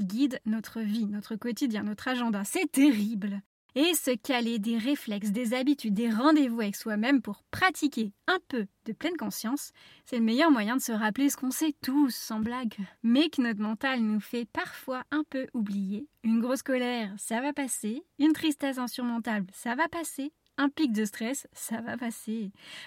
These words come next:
Bref, tout passe, comme le dit ma dernière invitée du podcast, Marie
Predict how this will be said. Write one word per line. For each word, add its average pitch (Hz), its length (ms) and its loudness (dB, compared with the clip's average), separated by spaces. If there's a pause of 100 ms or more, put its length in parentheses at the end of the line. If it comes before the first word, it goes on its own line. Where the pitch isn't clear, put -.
Bref, 240 560 0
tout 330 140 2
passe, - 520 -4
comme 254 180 2
le 240 140 2
dit 214 160 0
ma 220 160 2
dernière 262 420 2
invitée 220 360 -2
du 233 160 -2
podcast, 214 560 -4
Marie 285 420 2